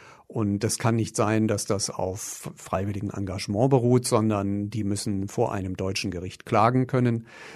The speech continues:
Es gibt ja weitere Fälle, also jetzt bekannt geworden in den Medien ist ja unter anderem im Frühjahr auch die Geschichte in Brasilien, der, der Dammbruch.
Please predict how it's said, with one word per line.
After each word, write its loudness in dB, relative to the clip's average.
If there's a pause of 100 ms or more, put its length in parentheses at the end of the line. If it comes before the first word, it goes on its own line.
Es -2
gibt 6
ja 8
weitere 4
Fälle, -2
also -4
jetzt -4
bekannt 0
geworden 4
in 0
den -2
Medien 0
ist -4
ja -4
unter -2
anderem -4
im -6
Frühjahr 0
auch -4
die -6
Geschichte -4
in -4
Brasilien, -2
der, -2
der -4
Dammbruch. 0